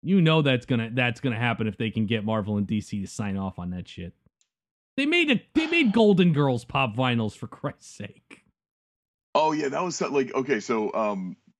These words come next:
Speaker 2: mild non sequitur, but it includes the pop vinyl discussion.
Speaker 1: Uh-huh.
Speaker 2: Um,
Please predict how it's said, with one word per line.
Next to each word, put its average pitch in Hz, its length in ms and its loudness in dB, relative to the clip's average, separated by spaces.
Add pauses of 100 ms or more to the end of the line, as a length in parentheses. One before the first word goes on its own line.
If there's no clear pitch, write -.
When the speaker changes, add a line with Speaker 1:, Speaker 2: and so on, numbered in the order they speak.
(120)
Speaker 2:
mild 135 560 0
non 110 240 -4
sequitur, 101 480 -6
but 104 140 -2
it 104 100 -2
includes 107 540 0
the 98 100 -2
pop 101 280 0
vinyl 90 300 0
discussion. 87 520 -4 (160)
Speaker 1:
Uh-huh. 113 300 -4 (1300)
Speaker 2:
Um, 117 440 0